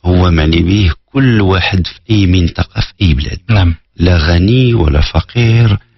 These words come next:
Speaker 1: لا صحيح ولا مريض، هادو واحد،
Speaker 2: لا متقدم
Speaker 1: واحد،
Speaker 2: ولا
Speaker 1: آه،
Speaker 2: متخلف.
Speaker 1: كاينش ال-، النفس الحمد لله ما كتعرفش خاصيات.
Speaker 2: مهم.
Speaker 1: النفس ديال الإنسان الفقير بحال نفس الإنسان الغني،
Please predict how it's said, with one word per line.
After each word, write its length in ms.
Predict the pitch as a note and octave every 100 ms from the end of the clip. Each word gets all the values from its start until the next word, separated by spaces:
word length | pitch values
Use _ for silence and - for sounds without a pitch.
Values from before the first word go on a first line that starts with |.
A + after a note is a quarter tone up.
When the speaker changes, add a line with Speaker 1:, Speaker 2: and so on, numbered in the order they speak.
| _ -
Speaker 1:
لا 200 | E2+ E2+
صحيح 600 | - - A#2 A#2+ G#2 -
ولا 180 | D#2 E2
مريض، 360 | F2+ A#2 B2 G#2+ - _ _ _ _ -
هادو 580 | F2+ G2+ A2+ C#3 C#3+ - _ -
واحد، 200 | A#2+ G#2+
Speaker 2:
لا 60 |
متقدم 480 | G#2+ A#2 - G2 G2
Speaker 1:
واحد، 120 | A#2+
Speaker 2:
ولا 100 | A#2
Speaker 1:
آه، 260 | A2+ A2+ A#2+
Speaker 2:
متخلف. 280 | G#2 A2 A#2
Speaker 1:
كاينش 300 | G2+ D#2+ -
ال-، 240 | E2 E2+ - - -
النفس 400 | A2+ D#3 D#3+ -
الحمد 300 | A2 - A#2
لله 280 | A#2+ B2+ C#3
ما 120 | B2
كتعرفش 720 | G2+ G#2+ F2+ C3 - - - - _ _
خاصيات. 560 | - G2+ - F2+ D2+ C2 -
Speaker 2:
مهم. 320 | B2+ G2 F2 D#2+ - _ _ -
Speaker 1:
النفس 340 | G#2+ G#2 -
ديال 180 | G2 G2+
الإنسان 340 | G#2 G2+ -
الفقير 560 | G#2+ - G#2 - A#2 A2 -
بحال 260 | - F#2+
نفس 180 | F#2 F#2
الإنسان 340 | - F#2+ D#2+ E2
الغني، 380 | C#2 D2+ D2